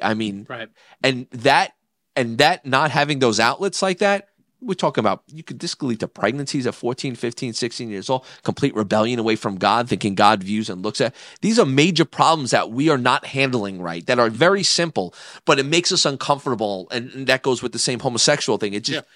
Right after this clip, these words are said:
Speaker 1: these things make most people uncomfortable and they don't have these conversations, right?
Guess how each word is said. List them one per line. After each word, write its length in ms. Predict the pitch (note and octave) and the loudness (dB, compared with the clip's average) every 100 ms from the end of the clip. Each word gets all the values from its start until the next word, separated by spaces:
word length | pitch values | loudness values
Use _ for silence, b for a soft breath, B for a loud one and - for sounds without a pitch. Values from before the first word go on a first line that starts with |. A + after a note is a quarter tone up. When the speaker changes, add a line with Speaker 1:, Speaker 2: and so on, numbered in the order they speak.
| b - | b -6
Speaker 1:
these 160 | D3 | -2
things 240 | F3 D#3 B2+ | 0 -2 0
make 240 | D#3 B2+ | 0 0
most 320 | C3 D3 - | 2 2 0
people 320 | - D3+ C3 | -4 -2 0
uncomfortable 480 | A#2+ - C3+ - A#2 | 0 0 -2 -2 -6
and 80 | G#2 | -2
they 80 | A2 | 2
don't 200 | A#2+ A#2+ | 2 2
have 180 | A#2 G#2+ | 0 -2
these 160 | G2+ | -4
conversations, 760 | - G2+ F#2 - F#2+ E2+ C#2 D#2 | -2 -2 -2 -2 -2 -2 -8 -4
right? 280 | G2 B2+ | -2 -2